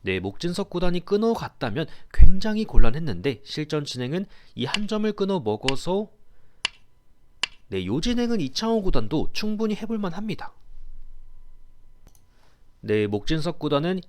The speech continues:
이 패를 걸어서 최강으로 두어갑니다. 하지만 이창호 구단 입장에서도 이런 식으로 그냥 때리고 한 점은 주더라도 날일자 가서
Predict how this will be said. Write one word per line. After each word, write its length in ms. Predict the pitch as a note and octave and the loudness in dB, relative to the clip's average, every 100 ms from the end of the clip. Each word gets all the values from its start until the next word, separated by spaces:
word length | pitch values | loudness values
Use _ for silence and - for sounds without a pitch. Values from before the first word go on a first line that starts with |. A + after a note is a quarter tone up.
| - | -4
이 220 | B2+ - | -4 -2
패를 300 | A3 A3 A3 | 4 6 4
걸어서 520 | G#2+ G#2 - D#3 G#2 - | 2 4 4 4 -4 -6
최강으로 560 | - A3+ A3+ A3 A3 | -6 -4 -4 -2 -2
두어갑니다. 680 | G#3+ A#2+ A#2 F#2+ A2 - - - | -4 -4 -4 -6 -8 -6 -6 -6
하지만 360 | - G3 G#3+ G3+ | -10 -6 -4 -4
이창호 420 | B2 - A3+ A3 | -6 -6 -4 -2
구단 220 | G#3 G3+ | -2 -2
입장에서도 840 | D3 - C#3+ D3 D3 C#3 E3+ G#3 - - - - - | -2 -4 -6 -6 -8 -6 -4 -4 -6 -12 -12 -20 -6
이런 220 | B2 G3 | -2 -2
식으로 260 | G#3+ G#3+ A3 | -2 -4 -4
그냥 240 | C3 C3 | -4 -6
때리고 560 | - F3 G#3+ A3+ A2+ A#2+ - - | -6 -6 -6 -4 -4 -2 -2 -4
한 180 | - F3+ | -8 -8
점은 280 | F3+ F3 E3+ | -4 -4 -4
주더라도 520 | - C3 B2 B2+ D3+ E3 F#3 - - | -8 -8 -6 -6 -4 -4 -4 -10 -14
날일자 560 | - F#2 C#3+ G3+ - G3+ | -10 -8 -6 -6 -6 -8
가서 340 | - - - | -8 -10 -8